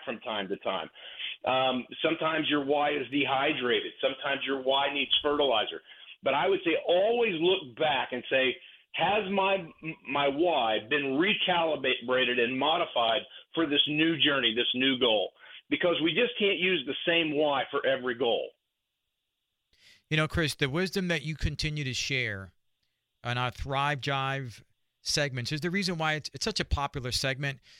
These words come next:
Speaker 2: So, folks, Chris Harris will be with us again next month. You can listen to our prior Thrive Jives. We've got about six in the hopper already, but today's been a doozy. You can also track Chris down at Chris Harris on LinkedIn, and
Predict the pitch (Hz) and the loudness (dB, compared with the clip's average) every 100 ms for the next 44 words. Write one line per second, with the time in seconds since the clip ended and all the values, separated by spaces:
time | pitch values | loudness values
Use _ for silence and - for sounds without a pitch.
0 | - - 175 - 214 202 - - - 233 | -14 -2 0 4 2 2 -2 -2 2 4
1 | 233 - 113 156 160 160 160 156 - - | 4 2 2 2 2 0 -2 -4 -6 -16
2 | _ _ 147 156 185 175 175 165 151 156 | _ _ -2 2 2 2 0 0 0 0
3 | 143 165 170 - 160 165 160 156 147 196 | 0 -2 -2 -2 -2 -2 -2 -2 0 0
4 | - 196 185 156 147 - - 175 269 247 | 0 0 2 2 2 0 0 2 2 0
5 | - 143 135 131 110 127 120 123 143 135 | -2 0 2 0 0 0 0 -4 -6 -2
6 | 147 139 135 - 180 - 175 160 165 175 | 0 0 0 0 -2 -2 -2 -2 0 0
7 | 165 151 135 135 180 165 123 123 - - | 0 0 0 0 0 0 -2 -6 -12 -20
8 | - - - - 139 147 160 147 185 185 | -20 -20 -8 -2 2 2 2 2 0 0
9 | 226 175 156 - 139 220 240 269 254 214 | 0 0 0 -4 -2 0 2 2 2 0
10 | - 214 202 - 202 - - 190 185 147 | 2 2 0 0 -2 0 0 0 0 -2
11 | - - 170 - 170 175 143 123 - - | -6 -4 -2 0 2 0 0 -2 -2 -4
12 | - - 127 143 156 160 156 170 214 180 | -14 -4 0 2 2 -2 -2 -2 0 -2